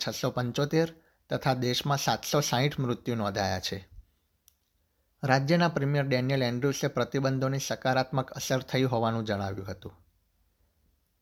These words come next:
બીજી તરફ વિક્ટોરિયાના ચીફ મેડિકલ ઓફિસરે રાજ્યમાં કોરોના વાયરસ સામે લેવામાં આવી રહેલા પગલાં અને પ્રતિબંધો અંગેના રોડમેપ વિશે થઈ રહેલી ટીકાનો બચાવ કર્યો છે.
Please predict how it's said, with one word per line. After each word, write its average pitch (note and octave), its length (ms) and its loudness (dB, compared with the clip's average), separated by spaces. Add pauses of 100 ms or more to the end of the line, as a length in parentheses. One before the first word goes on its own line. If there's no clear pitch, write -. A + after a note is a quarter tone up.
(340)
બીજી C#3+ 240 4
તરફ F3 340 2
વિક્ટોરિયાના D3+ 500 0
ચીફ D3+ 360 -2
મેડિકલ C3 400 0
ઓફિસરે C3 540 -2
રાજ્યમાં B2 480 -2
કોરોના C3 460 0
વાયરસ B2+ 280 0
સામે B2+ 320 0
લેવામાં A#2+ 580 0
આવી B2+ 220 -2
રહેલા B2 320 0
પગલાં B2+ 600 -2
અને C3+ 140 -2
પ્રતિબંધો C3+ 600 -2
અંગેના B2+ 500 -2
રોડમેપ C3 540 0
વિશે B2+ 260 -2
થઈ B2 220 -2
રહેલી B2+ 300 2
ટીકાનો B2 380 -2
બચાવ A2+ 380 0
કર્યો G2+ 320 -4
છે. - 280 -8